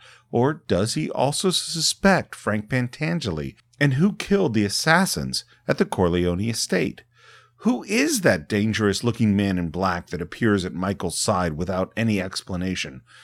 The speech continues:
And perhaps, most importantly, exactly when does Michael begin to suspect his brother Fredo? And what did Fredo really do?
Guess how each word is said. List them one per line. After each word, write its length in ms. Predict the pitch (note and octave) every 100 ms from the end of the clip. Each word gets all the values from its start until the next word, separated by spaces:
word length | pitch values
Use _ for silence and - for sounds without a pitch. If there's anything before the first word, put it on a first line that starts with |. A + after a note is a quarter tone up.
| - - _ _ -
And 140 | B2
perhaps, 560 | A#2+ A2 B2+ F2+ - -
most 420 | G2+ A2+ C#3 -
importantly, 760 | D3 C3+ - C#3 F2 D2 B1+ - _ _ -
exactly 600 | G2+ G2+ A#2+ A#2+ - A#2
when 500 | G2+ B2+ G#2 B1+ B1+ _ _
does 200 | G#2 F2
Michael 420 | F#2+ G2+ C3+ -
begin 420 | C3+ C3+ - A#2 A#2
to 100 | -
suspect 800 | - C3 - - - A2+ F2 -
his 120 | E2+
brother 260 | - E2+ F2
Fredo? 600 | - G#2+ F#2+ C#2+ A1 - - - -
And 280 | A#2+ B2 B2
what 360 | F#3+ - -
did 160 | - B2+
Fredo 420 | - D#3 C#3+ D#3
really 300 | D3+ D#3+ F3
do? 640 | D#3 - F#3 G#3 G#2+ -